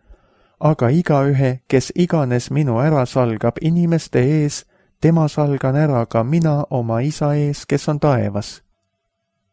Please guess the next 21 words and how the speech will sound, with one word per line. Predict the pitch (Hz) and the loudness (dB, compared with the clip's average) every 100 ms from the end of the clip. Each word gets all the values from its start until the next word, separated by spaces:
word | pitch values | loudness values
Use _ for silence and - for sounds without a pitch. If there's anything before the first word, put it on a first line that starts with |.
| _ _ - | _ _ 0
Need | 156 160 - | 2 2 -2
sõnad | - 175 147 131 | 0 2 2 0
võtavad | 143 - 131 131 143 | 0 0 0 0 0
lausa | 160 165 135 | 0 2 0
hinge | 120 196 165 127 | 2 2 2 0
kinni, | - 143 123 123 131 - | 0 0 0 0 -2 -2
kui | 135 120 | 0 2
taipame, | 143 156 156 139 131 143 | 2 0 0 0 0 0
mida | 139 127 123 | 0 0 0
Jeesus | 120 147 143 - 127 | 0 0 0 -2 -4
nendega | 131 131 127 123 117 | -2 -2 -2 0 0
tegelikult | 160 160 135 127 127 120 | 0 0 0 0 -2 -2
ütleb. | 143 - 113 95 - _ _ _ _ _ - | -4 -4 -4 -6 -8 _ _ _ _ _ -2
Kas | 156 - 139 | 0 0 0
võiks | 143 131 - | -2 -2 -6
suurimgi | - 185 160 143 131 135 147 | -2 0 0 -2 -2 0 2
inimene | 175 131 123 113 | 2 2 0 0
maailmas | 127 156 160 151 143 143 - - | 0 0 0 0 0 0 -2 -2
lubada | 151 147 131 131 135 | -2 0 -2 0 0
endale | 143 131 127 131 | 0 0 0 0
iial | 170 175 160 143 | 0 2 2 0